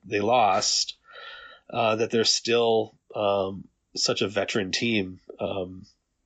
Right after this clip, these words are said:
with, you know, the guys I just mentioned, you know, Jared Spooner, um, Reese Molick,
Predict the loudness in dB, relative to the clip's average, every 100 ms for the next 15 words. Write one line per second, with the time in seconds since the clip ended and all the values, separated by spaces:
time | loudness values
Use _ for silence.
0 | _ -4 -2 -2 -4 -14 -18 -20 _ _
1 | _ _ _ -6 -2 -2 -4 _ _ -12
2 | -4 -2 2 2 2 0 -2 0 0 2
3 | 2 4 2 -2 -8 -12 -20 -20 -20 -20
4 | _ -6 -4 0 0 2 2 0 2 2
5 | 4 4 4 2 -2 -8 _ -8 -4 -2
6 | -2 -2 -6 -16 _ _ _ -2 0 0
7 | 0 2 4 4 2 -2